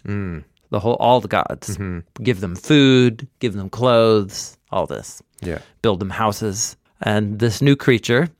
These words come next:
Speaker 2: needs to be, uh, more than just an animal,
Speaker 1: Mm-hmm.
Speaker 2: right? Could be kinda like half clay creature, half divine.
Speaker 1: Yeah.
Speaker 2: So they, um, kill one of their own,
Speaker 1: Hmm.
Speaker 2: like, uh, a, a deity named Geshtu, and they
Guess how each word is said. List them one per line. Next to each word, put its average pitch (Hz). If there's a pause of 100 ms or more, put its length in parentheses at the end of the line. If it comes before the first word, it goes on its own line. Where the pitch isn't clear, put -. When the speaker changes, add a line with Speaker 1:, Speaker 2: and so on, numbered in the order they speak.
(160)
Speaker 2:
needs 143
to 135
be, 104
uh, 110 (300)
more 180
than 151
just 127
an 117
animal, 123
Speaker 1:
Mm-hmm. 87 (400)
Speaker 2:
right? 104 (100)
Could 113
be 120
kinda 127
like 107
half 127 (100)
clay 131
creature, 117
half 107
divine. 98 (320)
Speaker 1:
Yeah. 80 (120)
Speaker 2:
So -
they, 104
um, 95 (140)
kill 156
one 127
of 104
their 107
own, 110 (380)
Speaker 1:
Hmm. 92
Speaker 2:
like, -
uh, 98
a, 104 (220)
a -
deity 98
named 90
Geshtu, 92 (220)
and 101
they 101